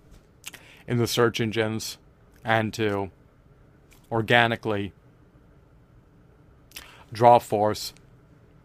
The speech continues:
high visitor traffic, as well as afford you an exorbitant amount of monetization options. If it is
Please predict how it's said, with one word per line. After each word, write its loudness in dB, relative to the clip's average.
high 4
visitor -4
traffic, -4
as -4
well 4
as -2
afford 2
you -2
an -4
exorbitant -2
amount 0
of -4
monetization -2
options. -6
If -4
it -2
is -2